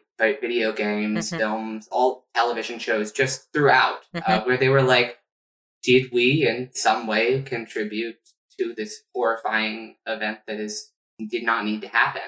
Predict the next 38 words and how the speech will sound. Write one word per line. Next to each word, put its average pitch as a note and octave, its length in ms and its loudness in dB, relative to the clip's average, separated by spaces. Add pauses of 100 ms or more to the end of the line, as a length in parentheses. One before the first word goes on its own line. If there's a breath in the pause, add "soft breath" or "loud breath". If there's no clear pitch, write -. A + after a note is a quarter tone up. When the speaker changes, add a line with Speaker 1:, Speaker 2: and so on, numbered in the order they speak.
(160)
Speaker 2:
Mm-hmm. D#3+ 200 -12 (240)
Speaker 1:
And C3 560 2 (760)
some D#3 320 2
people F#3+ 720 6
really D#3+ 260 0
kind D3+ 260 -2
of D#3 80 -2
depend, C#3 480 -4
like, B2 220 -2 (300)
a - 80 -4
studio F#3 580 4 (200)
did D3+ 220 2
kind C#3+ 180 2
of C3+ 100 -2
ultimately A#2 400 -6
say A#2+ 260 -2
that G#2 160 -10
they A2+ 160 -4
think C3 220 -4
that B2+ 140 -10
they A2 100 -4
did A#2 240 -6
probably A2 240 0
have A#2+ 220 0
something B2+ 400 0
to A2+ 80 -8
do B2 160 2
with C#3+ 180 2
it. C#3 180 0 (240)
And C#3 180 4
Speaker 2:
Hmm. C3 60 6
Speaker 1:
as E3 160 2
a E3+ 40 -4
result, D3+ 400 2
they C3+ 280 2 (240)
toned D#3 380 0
down B2+ 400 2
Scream A#2 460 -10